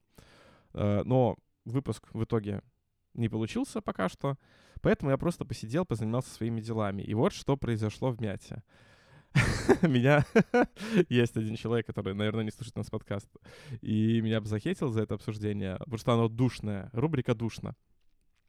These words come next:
Короче, я прихожу, как всегда, в кальянную. Что я заказываю? Я заказываю кальян,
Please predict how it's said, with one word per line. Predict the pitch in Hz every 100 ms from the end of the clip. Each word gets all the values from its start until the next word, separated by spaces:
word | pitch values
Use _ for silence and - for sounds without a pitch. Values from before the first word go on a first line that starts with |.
| _ -
Короче, | 151 143 120 - - - - - - _ -
я | 139
прихожу, | 170 165 131 156
как | -
всегда, | 113 113
в | -
кальянную. | 107 127 190 131
Что | - 135
я |
заказываю? | 143 117 110 104 90
Я | 98
заказываю | 104 113 110 104
кальян, | - 107 110 190 240